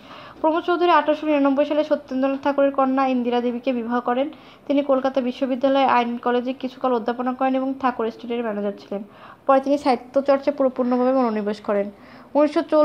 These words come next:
চোদ্দ সালে মাসিক স-, সবুজপত্র প্রকাশনা এবং তার মাধ্যমে বাংলা চলিত গদ্যরীতির প্রবর্তক তার জীবনের শ্রেষ্ঠ কীর্তি। একে কেন্দ্র করে তখন একটি শক্তিশালী লেখক গোষ্ঠী গড়ে ওঠে। আহ, স্বয়ং রবীন্দ্রনাথের অন্তর্ভুক্ত ছিলেন। প্রমোদ চৌধুরী বীরবল ছদ্মনামে এই পত্রিকার রঙ্গ রসাত্মক প্রবন্ধ, নানা গল্প প্রকাশ করেন।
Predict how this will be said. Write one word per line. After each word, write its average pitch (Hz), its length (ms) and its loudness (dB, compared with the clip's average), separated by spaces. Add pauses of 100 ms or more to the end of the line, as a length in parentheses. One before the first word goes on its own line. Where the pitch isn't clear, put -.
(400)
চোদ্দ 285 280 4
সালে 311 260 2
মাসিক 269 380 0
স-, 247 340 2
সবুজপত্র 269 520 0
প্রকাশনা 277 480 0
এবং 285 180 -2
তার 269 200 0
মাধ্যমে 240 340 0
বাংলা 240 180 0
চলিত 240 300 -2
গদ্যরীতির 233 680 -2
প্রবর্তক 240 460 -2
তার 226 160 -2
জীবনের 254 300 -4
শ্রেষ্ঠ 240 420 -4
কীর্তি। 208 300 -8 (600)
একে 349 220 0
কেন্দ্র 339 360 0
করে 349 220 2
তখন 285 340 2
একটি 294 200 0
শক্তিশালী 302 560 0
লেখক 262 260 4
গোষ্ঠী 277 340 -2
গড়ে 262 180 4
ওঠে। 240 320 0 (920)
আহ, 254 300 4
স্বয়ং 311 300 2
রবীন্দ্রনাথের 311 600 2
অন্তর্ভুক্ত 254 420 2
ছিলেন। 214 360 -6
প্রমোদ 285 240 2
চৌধুরী 320 360 2
বীরবল 262 480 4
ছদ্মনামে 285 560 2
এই 285 60 2
পত্রিকার 269 480 0
রঙ্গ 240 240 2
রসাত্মক 262 460 0
প্রবন্ধ, 269 400 0
নানা 254 300 0
গল্প 233 260 -2
প্রকাশ 220 340 -6
করেন। 208 240 -6